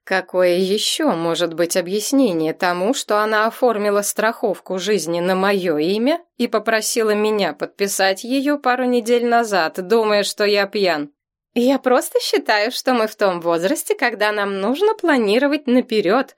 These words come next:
сказала она после одиннадцати часов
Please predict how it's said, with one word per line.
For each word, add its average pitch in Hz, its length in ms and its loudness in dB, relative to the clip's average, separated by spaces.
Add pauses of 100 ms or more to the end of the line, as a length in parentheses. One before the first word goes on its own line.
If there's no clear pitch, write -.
(140)
сказала 196 640 0
она 175 180 0
после 190 380 -2
одиннадцати 185 680 -2
часов 180 560 -2